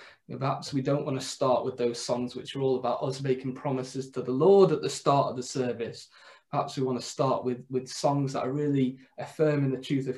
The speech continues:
who he is and what he's done for us. Uh, that kind of, uh, allows us to respond in, in praise and worship. So thanks so much for that, Luke. Well, look, let's, uh, let's move on to this conversation around leading,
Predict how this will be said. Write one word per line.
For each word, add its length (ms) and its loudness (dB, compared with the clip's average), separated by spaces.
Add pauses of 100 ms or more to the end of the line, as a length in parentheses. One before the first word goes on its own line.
who 160 6
he 180 8
is 400 2 (360)
and 140 -2
what 140 4
he's 140 0
done 240 0
for 200 2
us. 440 2 (380)
Uh, 140 -4
that 340 -2 (100)
kind 160 -4
of, 200 -8 (220)
uh, 320 -10
allows 400 -2
us 100 -4
to 120 -10
respond 460 -6
in, 120 -4
in 160 -10
praise 300 -4
and 120 -8
worship. 480 -6
So 280 -4 (520)
thanks 240 8
so 180 6
much 240 4
for 80 2
that, 200 2
Luke. 320 -2 (320)
Well, 100 10
look, 180 10
let's, 360 4
uh, 280 8
let's 200 0
move 160 4
on 140 6
to 100 -6
this 180 4
conversation 800 4
around 680 8 (120)
leading, 800 4